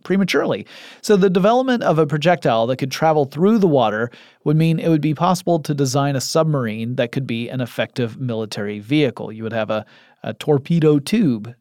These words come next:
that you could load a torpedo into. You would flood the tube, and then you would activate the torpedo. If such a vessel could carry torpedoes like the ones that Whitehead was designing, then they could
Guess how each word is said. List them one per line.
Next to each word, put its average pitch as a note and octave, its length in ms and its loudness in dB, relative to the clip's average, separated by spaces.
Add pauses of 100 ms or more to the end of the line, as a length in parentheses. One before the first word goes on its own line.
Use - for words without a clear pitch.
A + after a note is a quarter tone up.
that A#2 180 -6
you A#2 60 -8
could A#2+ 120 -4
load B2+ 260 0
a - 20 -4
torpedo B2 480 -2
into. A#2+ 460 -4 (400)
You B2 100 -2
would A2+ 120 -4
flood C#3+ 360 2
the C3 100 0
tube, A#2+ 560 0
and C3 120 -4
then A#2+ 480 -4
you B2+ 140 -8
would A#2 220 -6 (120)
activate B2+ 440 -2
the A#2+ 80 -8
torpedo. A#2+ 600 -2 (800)
If F#3+ 160 2
such A#3+ 260 0
a B3+ 80 4
vessel C#3 360 2
could C3+ 180 -6
carry F3 340 2
torpedoes C#3 560 2
like B2+ 340 0
the D3 80 2
ones B2 240 0
that A#2 100 -4
Whitehead A2+ 400 -4
was G#2+ 280 -6
designing, F#3+ 640 0 (460)
then C#3+ 400 2
they C3+ 180 2
could C3+ 420 -2